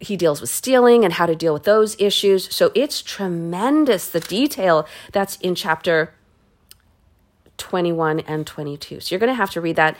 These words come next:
and it's very interesting. And when you read it, don't read it so much with judgment of, "Well, I don't think that's right," or,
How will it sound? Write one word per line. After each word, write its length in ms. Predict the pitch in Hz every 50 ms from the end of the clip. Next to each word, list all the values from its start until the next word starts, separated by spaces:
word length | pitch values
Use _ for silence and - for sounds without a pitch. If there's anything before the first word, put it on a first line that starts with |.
| - - - _ _ _ -
and 720 | - 156 160 151 151 151 151 151 151 151 147 147 - - - -
it's 300 | 170 156 - - - - _ _ _ _ _ _ _ _ _ - - _
very 520 | - - - - 226 240 247 240 220 202
interesting. 420 | - 175 - - 160 - 127 120 - - - - -
And 100 | 202 220
when 100 | 233 233
you 120 | 214 208
read 260 | 190 214 294 349 349 247
it, 280 | 190 180 - - - - - - -
don't 200 | - 294 330 392
read 160 | 320 339 330 320
it 80 | -
so 180 | - - 254 247
much 240 | 240 226 214 - -
with 160 | 190 175 -
judgment 540 | - 170 160 170 - 165 160 147 143 - -
of, 420 | - 151 143 139 139 139 - - _ _ _ _ _ _ _ _ _ -
"Well, 220 | 185 190 - - _ -
I 80 | 254 233
don't 120 | - -
think 120 | - 170
that's 180 | - 151 - -
right," 220 | 160 156 - -
or, 80 | -